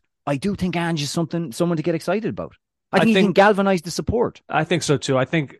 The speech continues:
Speaker 2: for myself and, and for, for Spurs fans everywhere, I think he checks a few vitally important boxes at this kind of juncture in their history. I think, and you touched on them.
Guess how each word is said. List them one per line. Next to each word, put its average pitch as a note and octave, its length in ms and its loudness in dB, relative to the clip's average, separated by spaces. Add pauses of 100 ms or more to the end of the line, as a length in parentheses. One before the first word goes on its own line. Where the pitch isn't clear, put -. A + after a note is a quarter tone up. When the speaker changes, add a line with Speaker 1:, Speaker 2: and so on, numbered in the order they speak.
(300)
Speaker 2:
for C#3+ 120 -4
myself E3+ 560 4
and, D#3 120 -2
and C3+ 240 -6
for, C3 380 -2 (220)
for E3+ 120 -4
Spurs G#3 280 -2
fans F3+ 220 -2
everywhere, D#3 260 2
I C3+ 100 2
think F3+ 180 -4
he F3 120 -6
checks - 400 -2
a C#3 60 -4
few C#3+ 480 -2 (340)
vitally D3 540 -2
important B2+ 520 -10
boxes G#2+ 520 -4
at A#2+ 160 -12
this B2 260 -4 (260)
kind C3 180 -2
of G#2+ 180 -10
juncture A#2 400 -4
in A2 80 -4
their G2+ 120 -6
history. G2+ 360 -10
I A2 100 -2
think, B2+ 200 -6 (320)
and D#3 240 -2
you F3+ 100 4
touched E3+ 280 0
on B2 60 -4
them. C3 400 -10